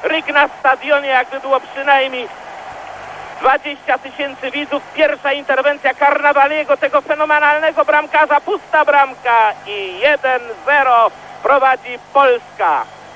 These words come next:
Polski zespół w posiadaniu piłki. Wolno na razie, wolno. Piękne zagranie na lewą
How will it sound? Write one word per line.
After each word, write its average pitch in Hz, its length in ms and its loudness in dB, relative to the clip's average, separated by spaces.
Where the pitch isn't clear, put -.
Polski 165 380 2
zespół 165 320 -2
w - 40 -16
posiadaniu 170 520 0
piłki. - 440 -4
Wolno 185 420 4
na 185 140 2
razie, 202 340 2
wolno. 262 400 4
Piękne 311 500 0
zagranie 294 460 0
na 294 140 4
lewą 330 340 4